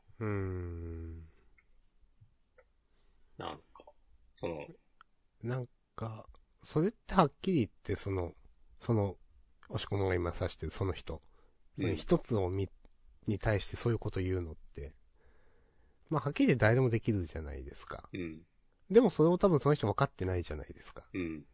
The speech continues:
Speaker 1: もっともらしいこと言ってると思っていると思うんですよね。
Speaker 2: うん。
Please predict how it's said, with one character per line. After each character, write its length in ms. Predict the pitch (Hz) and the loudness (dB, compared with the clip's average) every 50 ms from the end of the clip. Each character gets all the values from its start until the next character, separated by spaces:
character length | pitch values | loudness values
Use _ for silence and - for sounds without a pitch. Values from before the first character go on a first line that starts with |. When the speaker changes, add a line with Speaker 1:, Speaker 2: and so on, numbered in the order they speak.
| - - | -8 -2
Speaker 1:
も 100 | - 131 | 0 0
っ 40 | 127 _ | 0 _
と 80 | - 160 | 4 6
も 60 | 160 156 | 8 8
ら 100 | 156 147 | 8 6
し 60 | - | 4
い 40 | 160 | 4
こ 120 | - - | 2 2
と 100 | - - | 0 0
言 80 | 95 90 | 0 0
っ 20 | |
て 260 | - - - - 120 107 | -2 -2 2 4 4 4
る 200 | 110 107 98 - - - _ - - - - _ _ _ _ - | 4 2 -2 -4 -10 -20 _ -20 -20 -20 -20 _ _ _ _ -2
と 100 | - 110 | 0 2
思 180 | 104 110 120 | 4 4 4
っ 80 | 120 - | 4 2
て 200 | - _ - 104 | -2 _ 0 0
い 80 | 92 | 2
る 140 | 90 90 87 - - - | 0 0 -4 -6 -10 -8
と 80 | - 98 | -4 -2
思 280 | 92 87 85 80 76 71 | -2 -2 -2 -4 -6 -8
う 20 | |
ん 260 | 69 73 73 71 67 | -10 -12 -14 -14 -14
で 100 | - - | -14 -14
す 160 | - - - | -14 -14 -14
よ 120 | 67 65 50 | -14 -14 -14
ね。 260 | 73 85 101 110 - - - - _ - - | -12 -10 -10 -10 -12 -14 -20 -20 _ -16 -14
Speaker 2:
う 20 | |
ん。 140 | 95 82 73 | -14 -14 -14